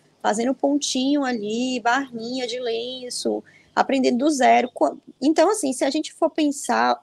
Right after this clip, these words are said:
eu, eu, Agatha, hoje, a Agatha estilista, eu não tenho essa bagagem, essa experiência pra dizer pra vocês assim, porque eu já dei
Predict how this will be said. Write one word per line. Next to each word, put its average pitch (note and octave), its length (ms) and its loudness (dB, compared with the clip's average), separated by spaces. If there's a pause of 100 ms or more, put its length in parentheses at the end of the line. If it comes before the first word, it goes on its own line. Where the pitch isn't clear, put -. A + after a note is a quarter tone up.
(140)
eu, A#3 440 2
eu, C#4 260 6
Agatha, A3 460 -4
hoje, G3 360 -6
a A3 60 -6
Agatha G#3+ 280 -8
estilista, A3 800 -6 (440)
eu C#4+ 160 4
não G4 160 0
tenho E4+ 240 2
essa E4+ 240 0
bagagem, A#3+ 600 0
essa C#4 140 -4
experiência A#3+ 720 -6
pra A#3 160 -4
dizer G#3 220 -6
pra A3 120 -6
vocês G#3 320 -6
assim, C4 260 -4
porque F4+ 220 -2
eu E4 60 4
já F4 260 4
dei D#4 220 4